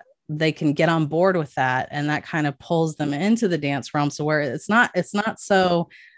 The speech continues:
ethereal or untouchable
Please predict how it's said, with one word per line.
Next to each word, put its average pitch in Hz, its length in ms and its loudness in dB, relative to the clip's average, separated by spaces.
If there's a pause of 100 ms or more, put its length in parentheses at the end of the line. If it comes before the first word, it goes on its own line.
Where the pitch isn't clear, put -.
(120)
ethereal 190 960 4
or 160 240 -2
untouchable 139 960 -2